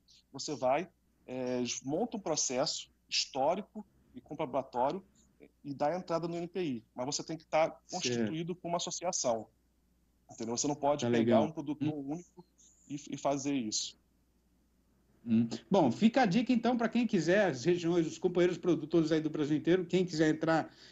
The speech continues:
Speaker 2: é, nessa, nessa onda, é muito interessante, muito importante. Dudu, queria agradecer demais a sua participação no nosso programa. Parabéns pelo trabalho de vocês aí, sou muito fã, né? E até uma próxima vez. Obrigado, Dudu.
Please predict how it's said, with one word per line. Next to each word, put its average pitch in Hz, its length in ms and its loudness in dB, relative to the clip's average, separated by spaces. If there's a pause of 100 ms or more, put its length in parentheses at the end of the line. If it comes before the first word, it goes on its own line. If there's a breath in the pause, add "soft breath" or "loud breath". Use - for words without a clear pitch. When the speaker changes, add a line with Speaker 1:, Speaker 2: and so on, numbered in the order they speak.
(120 loud breath)
Speaker 2:
é, 156 360 2
nessa, 156 720 4
nessa 139 340 -2
onda, 190 300 2
é 214 60 2
muito 185 480 4
interessante, 185 600 0
muito 180 280 0
importante. 143 500 0
Dudu, 180 340 6
queria 233 220 8
agradecer 226 460 4
demais 190 360 2
a 175 60 2
sua 170 180 -4
participação 170 520 -2
no 160 120 2
nosso 156 200 -2
programa. 175 440 4 (440 loud breath)
Parabéns 196 580 4
pelo 175 200 2
trabalho 165 440 2
de 147 100 -6
vocês 147 380 -2
aí, 151 160 2
sou 180 220 -2
muito 180 400 0
fã, 170 280 2 (300 soft breath)
né? 156 220 2 (200 loud breath)
E 202 120 4
até 180 180 2
uma 220 180 4
próxima 202 380 0
vez. 160 220 4
Obrigado, 180 440 2
Dudu. 175 560 2